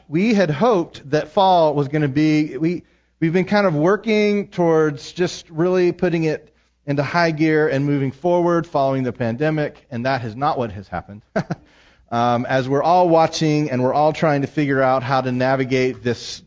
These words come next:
new season that we're in, which is really an old season that we thought was gone. Um, so, uh, but Rhythms has been a part of what we have been working towards now for over a, a year.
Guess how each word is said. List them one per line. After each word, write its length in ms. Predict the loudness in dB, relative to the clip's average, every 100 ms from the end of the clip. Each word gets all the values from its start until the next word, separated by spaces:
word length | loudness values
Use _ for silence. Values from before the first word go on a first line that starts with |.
| -4
new 240 | 0 0
season 500 | 0 0 0 0 0
that 180 | -2 -2
we're 220 | -2 0
in, 360 | 0 0 0 0
which 180 | -2 -4
is 140 | -4
really 240 | 0 0
an 100 | 0
old 380 | 0 2 2 0
season 420 | -4 -2 -2 -2
that 120 | -4 -4
we 100 | -2
thought 260 | 0 -2
was 140 | -2 -4
gone. 400 | -2 -2 -2 -4 _ _ _ _ _
Um, 400 | -2 2 2 2
so, 540 | 0 2 2 2 0 -8 _ _
uh, 200 | -4 -2
but 280 | 2 0 0
Rhythms 500 | 2 2 4 0 0
has 120 | -2
been 180 | 0 -2
a 40 | -2
part 360 | 0 2 2
of 140 | 0 0
what 220 | 0 0
we 260 | 0 0
have 160 | 0 0
been 180 | 0 0
working 380 | 0 0 -2 -4
towards 380 | -2 -2 -2
now 320 | -2 0 0 -2
for 520 | -4 -2 0 -2 -6 -20 _
over 300 | -2 0 2
a, 180 | 2 0
a 100 | -2
year. 420 | -4 -2 -2 -4